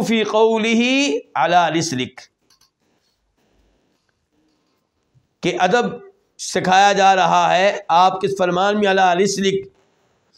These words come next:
آپ نے کہا تھا ٹھہر کے جانا ہے، تیزی نہیں دکھانی، تو یہ ادب ہے کہ جہاد کے لیے بھی آپ جا رہے ہیں، تو پرسکون ہو کر جائیں،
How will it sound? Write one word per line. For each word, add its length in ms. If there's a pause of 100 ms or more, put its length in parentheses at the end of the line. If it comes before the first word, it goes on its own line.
(340)
آپ 260
نے 80
کہا 160
تھا 220
ٹھہر 340
کے 80
جانا 400
ہے، 140 (800)
تیزی 300
نہیں 240
دکھانی، 400 (880)
تو 60
یہ 160
ادب 280
ہے 200 (1000)
کہ 80
جہاد 460
کے 80
لیے 100
بھی 140
آپ 220
جا 200
رہے 260
ہیں، 180 (880)
تو 140
پرسکون 560
ہو 160
کر 220
جائیں، 220